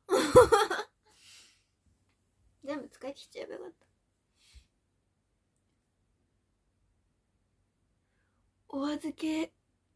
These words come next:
斉藤もげたさん、いちごありがとうございます。お姉ちゃんもお預けですか？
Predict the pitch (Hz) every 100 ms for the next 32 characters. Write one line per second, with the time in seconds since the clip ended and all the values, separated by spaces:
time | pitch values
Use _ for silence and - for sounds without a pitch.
0 | _ _ _ - 330 339 339 359 359 -
1 | 381 370 302 - _ - 302 320 320 330
2 | 349 359 339 330 330 330 339 339 - -
3 | 302 330 339 320 277 254 247 254 254 262
4 | 262 269 - - 339